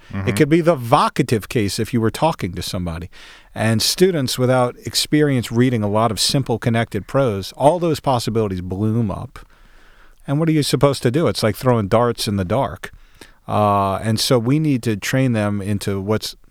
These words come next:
Speaker 2: most likely
Speaker 1: Yeah.
Speaker 2: uh, to be said in that case. And I think the simple way to do it is with these gradual readers, the comprehensible input.
Speaker 1: Uh-huh.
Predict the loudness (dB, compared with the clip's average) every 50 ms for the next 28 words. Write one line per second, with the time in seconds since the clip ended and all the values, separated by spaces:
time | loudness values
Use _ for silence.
0 | _ _ _ -2 -2 -2 -2 -4 -4 -2 -2 -2 -2 -4 -6 -6 -6 -8 -10 -12
1 | _ _ -20 -20 _ _ _ _ _ _ -8 -2 0 2 2 2 2 2 2 2
2 | 0 -2 -4 -4 -2 0 0 0 2 2 2 2 2 2 0 0 0 0 0 0
3 | 0 0 0 0 2 2 0 0 0 0 0 2 2 0 2 2 2 2 2 2
4 | 0 0 0 -2 -2 -4 -4 -4 -2 -4 -4 -4 -2 -2 0 2 2 0 0 -2
5 | -2 -2 -2 0 0 0 0 -2 -4 -8 -8 -10 -8 -6 -6 -6 -6 -4 -6 -4
6 | -4 -4 -6 -6 -8 -8 -8 -6 -6 -6 -6 -6 -8 -6 -4 -2 -2 0 -2 -2